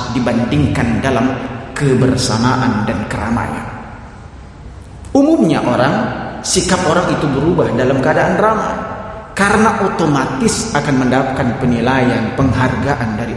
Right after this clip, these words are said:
orang. Tapi ketika melakukan sendiri, maka tidak ada penghargaan dari manusia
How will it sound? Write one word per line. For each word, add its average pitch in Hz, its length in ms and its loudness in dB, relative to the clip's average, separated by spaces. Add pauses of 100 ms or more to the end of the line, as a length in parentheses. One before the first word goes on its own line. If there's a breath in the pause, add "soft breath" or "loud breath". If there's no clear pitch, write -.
orang. 120 240 -6 (520 loud breath)
Tapi 147 200 4
ketika - 320 4
melakukan 139 520 2
sendiri, 123 760 0
maka 123 160 -2
tidak 120 280 0
ada 120 40 2
penghargaan 120 480 0
dari 113 160 2
manusia 110 480 2